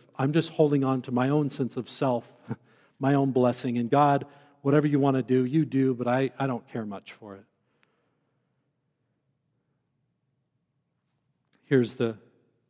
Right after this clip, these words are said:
here's the instruction for us. What are we supposed to do? Well, we are supposed to live in such a way that we hold up a barrier against unrighteousness.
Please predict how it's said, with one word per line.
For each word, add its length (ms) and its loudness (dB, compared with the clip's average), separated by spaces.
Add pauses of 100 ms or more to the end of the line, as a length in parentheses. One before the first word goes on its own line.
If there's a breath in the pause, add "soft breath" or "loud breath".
(540)
here's 260 6
the 80 2
instruction 720 -4 (360)
for 440 0
us. 520 -2 (240)
What 180 6
are 40 6
we 160 4
supposed 400 -2
to 80 -4
do? 220 0
Well, 340 2 (640 soft breath)
we 140 10
are 180 10
supposed 420 2
to 80 4
live 420 6
in 100 2
such 340 2
a 80 2
way 340 4
that 160 -2
we 100 -2
hold 240 4
up 120 2
a 60 2
barrier 460 2
against 360 -4
unrighteousness. 960 -10